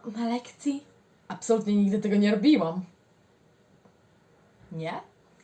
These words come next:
No ale ten gość przegapił chyba to, że na lekcji się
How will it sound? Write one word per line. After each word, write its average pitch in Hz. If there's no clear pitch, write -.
No 349
ale 349
ten 320
gość 254
przegapił 339
chyba 233
to, 214
że 214
na 269
lekcji 208
się 196